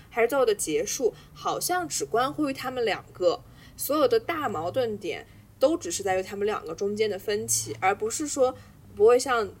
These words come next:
其实现实当中，如果说父母很不支持两个人在一起，可能两个人就完全一下子就分开了。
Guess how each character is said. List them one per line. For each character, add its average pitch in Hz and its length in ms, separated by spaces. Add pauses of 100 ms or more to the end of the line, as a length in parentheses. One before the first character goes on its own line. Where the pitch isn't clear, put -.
(240)
其 - 180
实 392 60
现 233 120
实 220 80
当 214 220
中， 214 160
如 208 140
果 202 160
说 208 180
父 233 220
母 175 180
很 170 260
不 190 120
支 240 200
持 254 160
两 175 160
个 165 60
人 165 160
在 170 180
一 160 60
起， - 300 (260)
可 - 100
能 214 120
两 214 120
个 156 80
人 160 80
就 170 120
完 - 200
全 190 160
一 175 60
下 180 180
子 165 60
就 170 80
分 175 220
开 160 260
了。 - 180